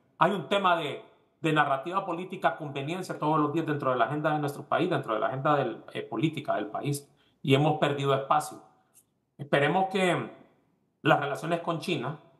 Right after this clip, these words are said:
eso no lo puedo negar, China es una economía, una, una gran potencia, puedan generar una mejora en el comercio y puedan generar inversiones en el país, ¿verdad? Eso sí yo lo espero, porque yo al final lo que quiero es que el país esté bien,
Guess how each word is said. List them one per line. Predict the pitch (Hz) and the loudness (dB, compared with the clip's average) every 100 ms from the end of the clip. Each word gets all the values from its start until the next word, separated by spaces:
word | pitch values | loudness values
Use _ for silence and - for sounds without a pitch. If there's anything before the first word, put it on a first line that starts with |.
| - | -10
eso | 120 131 | 0 4
no | 135 | 4
lo | 131 | 4
puedo | 135 131 | 2 2
negar, | 135 127 | 2 2
China | 120 113 | -2 -6
es | 117 | -4
una | 120 | -4
economía, | 117 117 110 120 117 | -2 0 0 -2 -2
una, | 110 110 104 | 0 2 2
una | 113 110 | 2 2
gran | 117 117 | 4 2
potencia, | - - 110 98 - - - - _ _ _ | 0 -4 -4 -2 -2 -2 -6 -20 _ _ _
puedan | 135 143 147 | 4 4 0
generar | 156 139 135 139 139 123 107 - _ _ | -2 2 2 2 0 -2 -6 -12 _ _
una | 131 139 | 0 2
mejora | 135 131 131 131 | 2 2 0 0
en | 127 | -2
el | 123 | -6
comercio | - 202 240 - 160 | 0 0 0 -2 -6
y | 127 | -4
puedan | 135 135 | -4 -4
generar | 139 127 131 135 | -4 -2 -2 -2
inversiones | 123 - - 170 156 131 | -8 -8 0 2 2 -4
en | 120 | -8
el | 107 | -6
país, | 110 143 208 - - _ _ _ _ | -6 -4 -6 -12 -20 _ _ _ _
¿verdad? | - 101 143 - - | -4 2 0 0 -12
Eso | - | -10
sí | 135 127 | -6 -2
yo | 123 | -2
lo | 113 | 0
espero, | - 156 139 | 0 -2 -2
porque | 131 113 | -4 0
yo | 131 | 0
al | 135 | 0
final | 135 135 | -4 -4
lo | 147 | -4
que | 135 | -6
quiero | 143 139 | -6 -6
es | - | -6
que | |
el | 117 | -2
país | - 160 | -2 -2
esté | 131 - 123 | -8 -8 -6
bien, | 120 127 - | -6 -6 -8